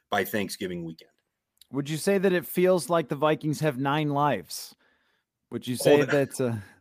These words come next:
Speaker 2: when, uh, the offense
Speaker 1: That's my job to
Speaker 2: tries
Speaker 1: come up with the metaphor, right?
Speaker 2: I know. I was waiting. I was waiting for this. Like, when the offense brings its claws out, it can really
Speaker 1: Yeah. Uh, or, um, you know, they're a moody team,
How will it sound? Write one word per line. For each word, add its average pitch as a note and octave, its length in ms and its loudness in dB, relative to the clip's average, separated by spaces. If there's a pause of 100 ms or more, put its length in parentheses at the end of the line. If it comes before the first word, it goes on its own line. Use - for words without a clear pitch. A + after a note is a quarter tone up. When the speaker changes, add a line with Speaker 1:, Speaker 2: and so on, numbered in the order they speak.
Speaker 2:
when, D3+ 380 2
uh, C#3 240 2
the C#3+ 180 -2
offense D#3+ 380 6
Speaker 1:
That's E3 80 0
my F3+ 160 8
job D#3+ 120 8
to C#3+ 240 6
Speaker 2:
tries B2+ 40 -4
Speaker 1:
come C3+ 160 -2
up B2 160 2
with A#2+ 100 2
the A#2 80 -2
metaphor, F#2+ 500 0
right? F#2+ 220 2
Speaker 2:
I E3 100 2
know. A3 200 6
I E3+ 100 6
was D3 140 0
waiting. D3+ 580 4 (100)
I - 40 -12
was B2 100 -6
waiting E3+ 300 4
for C3+ 100 -10
this. C#3 240 -6
Like, D3 180 0
when D#3+ 140 0
the D#3 100 -2
offense D#3+ 500 2
brings E3 300 0
its - 140 -14
claws F#3+ 480 4
out, D#2 300 -6 (100)
it D3 140 -8
can C3 120 -2
really B2+ 500 -2 (340)
Speaker 1:
Yeah. G#2 300 4 (280)
Uh, A#2 380 4
or, C3 420 4
um, A2 460 -2 (320)
you A#2 80 0
know, A2 80 0
they're A2+ 180 4
a G#2 40 4
moody A#2+ 360 4
team, F2 400 -6